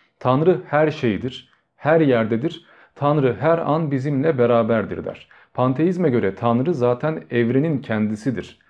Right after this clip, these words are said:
Ya da evren Tanrı'nın içindedir, onun elindedir. Ama tamamen Tanrı'nın kontrolündedir. Yani aslında panteistler de teistler gibi faal bir Tanrı'ya inanırlar. Panteizme göre bu evrenin bir yaratıcısı vardır ve bütün yaratılanlar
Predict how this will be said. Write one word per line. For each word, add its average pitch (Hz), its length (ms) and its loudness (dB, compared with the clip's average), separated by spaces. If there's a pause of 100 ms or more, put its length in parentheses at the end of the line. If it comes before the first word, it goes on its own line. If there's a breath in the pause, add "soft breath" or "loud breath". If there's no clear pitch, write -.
(220 soft breath)
Ya 143 180 2
da 117 200 2
evren 131 440 0 (340 loud breath)
Tanrı'nın 156 640 2
içindedir, 156 840 -2
onun 127 380 0
elindedir. 139 800 0 (400)
Ama 185 280 0
tamamen 175 640 -2
Tanrı'nın 143 540 -2
kontrolündedir. 117 920 -2 (380)
Yani 123 220 2
aslında 120 460 0
panteistler 113 800 0
de 170 180 0 (320 soft breath)
teistler 120 520 0
gibi 139 240 -2
faal 131 440 0
bir 151 180 -6
Tanrı'ya 117 440 0
inanırlar. 101 760 -4 (200)
Panteizme 160 580 2
göre 180 320 4
bu 185 120 4
evrenin 143 460 2
bir 120 100 2
yaratıcısı 104 640 0
vardır 160 440 2
ve 131 180 2
bütün 196 320 2
yaratılanlar 135 800 2